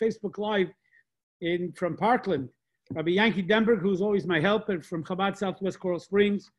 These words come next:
and Rabbi Ya-, Yossi Reitzik from Chabad of West Boynton, Rabbi Koppel Silverberg from Chabad of Tamarack, and Rabbi Schmerling from Chabad of Venice. I thank everyone from wherever you're joining. It means so much that you join me.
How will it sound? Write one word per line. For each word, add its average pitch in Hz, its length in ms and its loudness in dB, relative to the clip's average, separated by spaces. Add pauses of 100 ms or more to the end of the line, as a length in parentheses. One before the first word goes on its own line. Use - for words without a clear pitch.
(340)
and 196 200 4
Rabbi 202 240 4
Ya-, 202 320 4
Yossi 202 400 0
Reitzik 202 420 0
from 165 160 -6
Chabad 180 280 -4
of 185 80 -2
West 151 200 -4
Boynton, 185 460 0 (520)
Rabbi 170 400 2
Koppel 220 360 0
Silverberg 214 680 0 (480)
from 156 180 -6
Chabad 185 380 2
of 170 120 -4
Tamarack, 196 640 2
and 170 140 -2
Rabbi 170 280 0
Schmerling 214 520 2
from 165 180 -6
Chabad 190 300 -2
of 170 100 -4
Venice. 220 400 0 (440)
I 151 60 -6
thank 202 360 -2
everyone 233 480 4
from 190 220 -2
wherever 214 300 2
you're 202 180 4
joining. 180 480 4
It 151 160 -6
means 220 240 0
so 226 140 2
much 214 180 2
that 208 140 2
you 185 100 0
join 196 260 2
me. 196 220 0